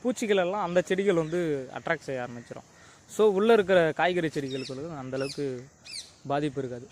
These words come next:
அதே போல நம்ம தோட்டத்துல வந்து சுத்தி வந்து இந்த பழச்செடிகள்லாம் நடவு செஞ்சிருக்கோம். இந்த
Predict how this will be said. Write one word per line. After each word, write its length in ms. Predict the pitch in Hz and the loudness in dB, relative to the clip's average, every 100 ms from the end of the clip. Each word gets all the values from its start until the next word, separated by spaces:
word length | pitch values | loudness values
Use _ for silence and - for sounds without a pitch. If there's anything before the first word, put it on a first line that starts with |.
| 147 | 4
அதே 120 | 180 233 | 8 8
போல 140 | 220 226 | 8 4
நம்ம 160 | 202 175 202 | 2 2 0
தோட்டத்துல 340 | 226 196 185 | 0 0 0
வந்து 140 | 190 185 | 0 -4
சுத்தி 240 | 175 - 196 | -6 0 2
வந்து 180 | 170 180 185 156 135 135 - - - - - - - | 2 2 0 0 -4 -8 -10 -12 -18 -18 -14 -14 -12
இந்த 100 | 135 - | -10 4
பழச்செடிகள்லாம் 680 | 175 220 220 190 165 156 160 | 4 6 6 6 4 2 -2
நடவு 220 | 147 160 | -2 -2
செஞ்சிருக்கோம். 400 | 139 131 127 180 | -2 -6 -8 -6
இந்த 100 | 156 | -6